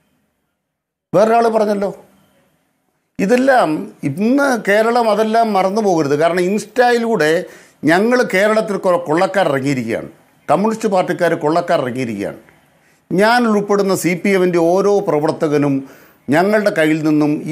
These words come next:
ഈ, ഈ, ഏ, മുഖ്യമന്ത്രിയുടെ ദുരിതാശ്വാസ നിധിയിലേക്ക് പൈസ കൊടുത്തവരാ.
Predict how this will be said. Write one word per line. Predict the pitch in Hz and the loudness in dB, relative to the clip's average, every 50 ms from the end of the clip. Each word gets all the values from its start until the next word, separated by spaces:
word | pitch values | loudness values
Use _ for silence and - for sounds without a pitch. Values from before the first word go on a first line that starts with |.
| 185 | -4
ഈ, | 208 214 214 196 202 185 170 202 | -2 -2 -4 -4 -6 -4 -2 0
ഈ, | 220 233 220 208 240 247 - _ _ _ _ - 127 | 0 -2 -2 -4 -8 -12 -18 _ _ _ _ -6 -2
ഏ, | 131 131 | -2 -2
മുഖ്യമന്ത്രിയുടെ | 131 131 127 131 - - 202 196 196 180 185 180 170 | 0 -2 -4 -4 -2 -2 0 0 0 0 0 0 0
ദുരിതാശ്വാസ | 151 143 151 156 156 180 175 175 175 - 175 165 160 165 165 156 139 143 | 0 0 0 0 2 2 0 0 0 0 -2 -2 -2 -2 -2 -2 0 0
നിധിയിലേക്ക് | 143 139 151 165 165 151 151 147 147 151 147 - - | 0 -2 -2 -2 0 0 0 0 -2 -6 -8 -4 -2
പൈസ | - 139 147 151 143 175 | 0 2 2 2 0 0
കൊടുത്തവരാ. | 156 147 127 104 - 101 87 92 | -2 -2 -2 -4 -6 -6 -6 -6